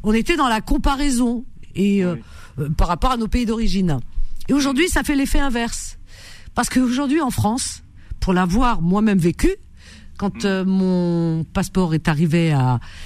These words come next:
Speaker 1: à expiration, il fallait que je change. Aïe, mal, habiba. C'était le parcours du combat.
Speaker 2: <laughs>
Speaker 1: Alors, je suis pas, moi, moi, normal, hein, je suis partie sur Internet, j'ai dit, « Ouais, ben, tiens,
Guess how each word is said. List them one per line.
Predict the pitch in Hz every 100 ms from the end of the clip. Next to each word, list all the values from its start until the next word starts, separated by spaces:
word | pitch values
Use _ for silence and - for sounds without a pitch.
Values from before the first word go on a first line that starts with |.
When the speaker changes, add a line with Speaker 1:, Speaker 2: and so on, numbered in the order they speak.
| - -
Speaker 1:
à | 113 139 131
expiration, | - - 135 143 359
il | -
fallait | 185
que | 147
je | 147
change. | - - 349 - - - - -
Aïe, | 262 254 196
mal, | 180 226 277 208
habiba. | 220 185 131 - - -
C'était | - -
le | 185
parcours | 226 247 285
du | 247
combat. | 247 220 175 -
Speaker 2:
<laughs> | -
Speaker 1:
Alors, | 170 302
je |
suis | -
pas, | 240
moi, | 277 381 247
moi, | 277
normal, | 330 339 330 269
hein, | 220
je |
suis | 233
partie | 214 214 233
sur | 185
Internet, | 160 175 220 175
j'ai |
dit, « | 156
Ouais, | 160 226
ben, | 160 156 151
tiens, | 277